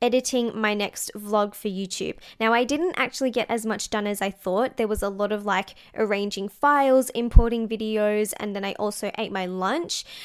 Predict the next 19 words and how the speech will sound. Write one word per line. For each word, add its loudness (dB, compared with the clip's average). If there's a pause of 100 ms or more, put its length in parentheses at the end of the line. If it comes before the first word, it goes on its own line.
And -4
so 4
not 0
too -2
much -2
happened -2
there. 2
But -4
then -2
what -2
I 2
did -4
was -2
I 0
took -12
a 0
walk -2
to -4
Bimes' -2